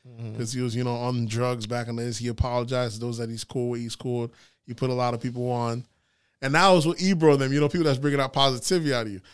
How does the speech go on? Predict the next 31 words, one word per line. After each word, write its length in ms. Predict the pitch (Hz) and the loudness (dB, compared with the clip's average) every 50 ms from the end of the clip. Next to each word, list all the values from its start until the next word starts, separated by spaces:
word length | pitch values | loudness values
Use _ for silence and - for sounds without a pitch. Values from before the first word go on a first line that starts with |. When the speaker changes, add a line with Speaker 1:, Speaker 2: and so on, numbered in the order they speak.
| _ _ _ | _ _ _
Speaker 2:
He 120 | - 165 | -2 2
has 260 | 190 196 180 160 143 151 | 4 6 6 6 4 4
one 180 | 156 156 147 | 2 2 2
with 120 | 139 131 120 | 0 0 -2
Charlamagne 560 | - - 180 190 180 165 147 147 139 139 139 | 0 2 2 4 4 4 2 2 2 2 0
and 200 | 131 135 135 - | -2 -4 -2 -2
start, 340 | - - - 214 220 226 220 | -2 2 4 4 4 4 4
you 80 | 208 208 | 2 2
know, 140 | 208 208 | 4 4
they 100 | 202 214 | 6 4
started 340 | 208 - - 233 214 196 185 | 4 4 2 2 2 2 4
talking 380 | - 185 175 160 143 156 147 135 | 4 6 4 4 4 0 -4 -2
good. 300 | 139 143 143 139 156 170 | 2 2 2 2 0 0
Speaker 1:
Charlamagne 500 | - - 214 - 220 220 208 208 202 190 | 0 2 4 4 4 4 4 2 2 4
was 180 | 185 180 165 | 2 2 2
not 240 | 156 156 160 156 160 | 2 2 2 2 2
trying 200 | - 170 151 139 | 2 2 2 2
to 80 | 135 131 | 2 -2
bring 260 | 123 131 131 123 123 | -2 -2 -4 -4 -4
out 180 | 117 110 120 120 | -6 -8 -8 -6
no 120 | 117 120 | -8 -6
negative 440 | 117 113 120 123 104 107 110 113 - | -4 -4 -6 -6 -6 -8 -8 -8 -8
shit. 260 | - 139 143 147 139 131 | -6 -6 -6 -6 -2 2
Speaker 2:
I 160 | 151 190 240 | 6 6 8
don't 140 | 262 254 220 | 8 8 6
Speaker 1:
Gucci 20 | 233 | 6
Speaker 2:
think 120 | 262 262 233 | 4 6 8
Speaker 1:
just 80 | - - | 8 8
Speaker 2:
so. 240 | 226 208 180 147 131 | 8 8 8 6 4
Speaker 1:
went 160 | 123 - 101 | 2 -4 -8
there. 260 | 101 101 98 - - | -12 -12 -14 -18 -20